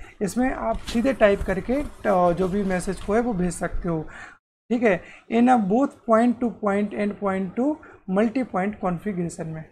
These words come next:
ठीक है दोस्तों, तो याद रखेंगे टेलीप्रिंटर के संदर्भ में। तो दोस्तों, ये थे आज के हमारे पीक्यूआर, सॉरी, क्यूआरएसटी से संबंधित चार अल्फ़ाबेट को आज हमने कवर किया है। अब एक बार क्विक रिवीजन कर लेते हैं,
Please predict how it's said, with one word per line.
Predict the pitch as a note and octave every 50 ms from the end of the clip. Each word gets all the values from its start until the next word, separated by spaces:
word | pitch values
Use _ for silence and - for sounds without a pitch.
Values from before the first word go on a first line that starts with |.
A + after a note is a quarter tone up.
| - -
ठीक | G#3+ G#3+
है | C#4 C#4
दोस्तों, | C4+ A#3+ - - D4 D#4 D#4+
तो | D#4+ - - - - - A3+
याद | G#3+ G#3 G3 G3 F3+ G3
रखेंगे | F#3+ G3+ G3+ G3+ A3 B3+
टेलीप्रिंटर | - - G3 F#3 F#3 F3+ - F#3 F3 F3 - F3 E3+
के | - A#3
संदर्भ | - - G3 F3+ F3 E3+ E3
में। | E3 E3 E3 D#3+
तो | - - - - - - _ _ - G#3+ A3 A3 G#3
दोस्तों, | G#3+ A3 G#3 - C4 C4
ये | A3+ G#3 A3+ A3+
थे | A3+ A#3
आज | G#3 - G3 F#3 -
के | - A3
हमारे | G3+ G3 G3 F#3+ F#3 G#3 A#3 - - -
पीक्यूआर, | A3 A3+ A3 - - - A3+ A3+ - - - F3+ F3+ F#3 F#3 G#3+ - - _ - - - - - _ -
सॉरी, | - G3+ F#3 F3 F3 - -
क्यूआरएसटी | - A#3 B3 B3 - - G3 G3 G3 F#3+ G3 G3 F3+ - - - A3+ G#3+ G#3+
से | - A3+
संबंधित | G3+ - G3+ F#3+ F#3 F#3 F#3+ F#3+ G#3 G#3 - -
चार | - G3+ G3 G#3 A3+
अल्फ़ाबेट | G#3 G3 F3+ - G3 F3+ F#3 F#3+ F3+ G3+ -
को | G#3 F#3+
आज | F#3 F#3
हमने | F#3 F#3 F#3 F#3
कवर | - F#3 F#3 F#3 F3+
किया | - F#3 F#3 F#3 F#3
है। | F#3+ A3+ C4+ C#4+ - - - - - - _ _ _ _ _ _ _ _ _ _ _ _ _ _ _ _ _ _ _ _ _ _ _ _ -
अब | F#3 F#3+ G3+
एक | G#3+ F3+
बार | A3 A3+ A3+
क्विक | A#3 - B3+ C4 -
रिवीजन | A#3 A3 G3+ G#3+ G#3+ A3 G#3+ G#3
कर | G#3+ G3+
लेते | G3+ F#3+ G3+ G3+ G#3 G3+
हैं, | G3 G#3 B3 C#4+